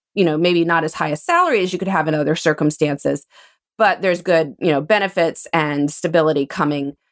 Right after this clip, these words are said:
with that. So, you know, looking at the whole package. And, and, you know, maybe some people in larger nonprofits that you are serving don't have the unionized aspect or the same benefit packages that,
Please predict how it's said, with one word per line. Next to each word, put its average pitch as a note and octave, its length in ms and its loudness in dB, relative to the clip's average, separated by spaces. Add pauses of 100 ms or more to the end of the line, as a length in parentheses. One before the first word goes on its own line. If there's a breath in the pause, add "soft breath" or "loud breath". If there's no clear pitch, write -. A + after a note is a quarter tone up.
(400)
with A3+ 300 2
that. B2+ 280 -4
So, E3 180 2
you E3 120 0
know, E3 80 4
looking F3+ 340 2
at E3 120 0
the D3+ 80 0
whole D3 220 0
package. D#3 540 -4
And, A3+ 160 -2
and, D4 160 2
you D#4 60 4
know, D#4 60 2
maybe D4+ 280 0
some C4+ 180 0
people A3 280 2
in F3 240 2 (420)
larger B3 380 2
nonprofits A#3 680 0
that G3+ 140 0
you G3 100 -2
are F#3 60 4
serving F3 400 0
don't F3 200 2
have E3 300 -2
the D#3 320 0 (420 soft breath)
unionized F#3+ 600 2
aspect D#3+ 680 -2
or D#3+ 300 4
the D#3 400 -2
same D#3+ 460 -2
benefit A3+ 440 0
packages D#3 680 0
that, D#3 180 0